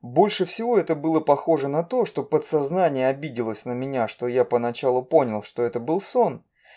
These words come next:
и устроило мне незабываемые приключения. Однако ни о каких кошмарах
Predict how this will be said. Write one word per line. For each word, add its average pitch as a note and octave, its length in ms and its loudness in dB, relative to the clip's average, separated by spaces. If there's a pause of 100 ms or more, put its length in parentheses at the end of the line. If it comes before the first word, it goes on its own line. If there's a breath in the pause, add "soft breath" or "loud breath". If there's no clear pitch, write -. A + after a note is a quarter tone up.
(120 soft breath)
и G#3+ 80 -12
устроило G3 640 4
мне F#3 220 0
незабываемые F3 880 4
приключения. D3+ 840 -6 (640)
Однако B2+ 520 0
ни A#2+ 120 -4
о A#2+ 80 -4
каких A#2+ 440 -6
кошмарах C#3 760 -4